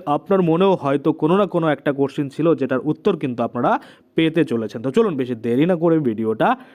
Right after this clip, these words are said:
শুরু করা যাক। তো দেখুন, এর আগের দুটো ভিডিওতে already আমরা চারটা চারটা আটটা কোশ্চেনের উত্তর কিন্তু দেখেছি, তাই আজকে আমরা সরাসরি ন নাম্বার থেকে উত্তর দেখব। দেখুন, এখানে আমরা ন নাম্বার যে কোশ্চেন সেটা খুঁজে নিই। দেখুন, ন নাম্বার কোশ্চেনে বলা হয়েছে,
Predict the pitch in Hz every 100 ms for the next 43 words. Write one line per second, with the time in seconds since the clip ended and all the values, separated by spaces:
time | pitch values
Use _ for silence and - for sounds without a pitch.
0 | _ - - - 175 185 127 110 110 135
1 | 131 - _ _ _ _ _ _ - 262
2 | 269 294 - 214 233 - 180 190 220 180
3 | 170 180 170 170 175 214 262 - 160 175
4 | 190 220 202 190 196 156 139 190 170 143
5 | 202 262 349 - - - - 160 160 220
6 | - 151 - 180 185 156 - 170 147 147
7 | 147 302 - - 156 190 185 - 107 -
8 | _ - 220 233 151 151 - 208 185 226
9 | - 139 143 160 233 330 - - 147 147
10 | 175 202 196 175 139 180 214 151 - 185
11 | 143 113 107 101 _ _ 214 202 131 -
12 | 147 170 170 185 220 175 - 143 147 156
13 | 165 156 156 139 - 202 165 127 - 127
14 | 147 240 185 135 123 139 147 151 151 135
15 | 156 156 131 127 135 135 311